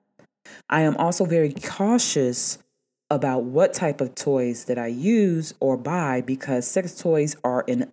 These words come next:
unregulated industry. And businesses can use any materials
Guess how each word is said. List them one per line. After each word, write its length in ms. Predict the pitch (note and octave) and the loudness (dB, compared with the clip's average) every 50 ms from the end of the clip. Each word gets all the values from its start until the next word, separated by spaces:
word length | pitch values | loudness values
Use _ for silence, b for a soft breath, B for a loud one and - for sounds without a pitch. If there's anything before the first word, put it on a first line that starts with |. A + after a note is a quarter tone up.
| _ | _
unregulated 880 | - D#3+ F3+ F#3+ F#3+ F3+ F3 D#3+ D3+ D3 D3 C#3 C3 B2 B2+ B2+ C3+ - - | 0 2 4 4 4 4 4 2 2 0 0 0 0 0 2 0 0 0 2
industry. 640 | G#3 A3+ A#3+ G#3+ F#3 D#3 - - - A2+ A2 A2 A2 - - _ _ _ B B G#3 A#3+ B B B B _ - | 4 4 4 4 2 0 -2 -4 -6 -6 -6 -6 -6 -10 -12 _ _ _ B B -18 -18 B B B B _ 2
And 440 | D#3+ E3 E3 E3 D#3+ D#3 D#3+ E3 - - D#3 | 4 4 6 6 4 4 4 2 0 -2 -2
businesses 680 | C#3 E3+ G3+ A3+ A#3 A3 F#3 - - D#3 C#3+ C#3 C#3 - | 2 4 4 6 6 4 4 2 2 0 0 0 0 -4
can 240 | - - - D#3+ D#3 | -6 -4 -2 0 0
use 440 | D3+ D#3 D#3 D#3 D3+ D3 C#3 - - - _ | 2 2 2 2 2 0 -2 -4 -6 -6 _
any 240 | G#3+ A3 A3+ A#3 A3+ | 2 4 6 6 6
materials 840 | A3 G#3 - - G3 F3+ F3 E3+ E3 E3+ E3 E3 E3 E3+ E3 - | 4 2 2 0 0 2 2 4 4 4 4 4 2 0 -2 -6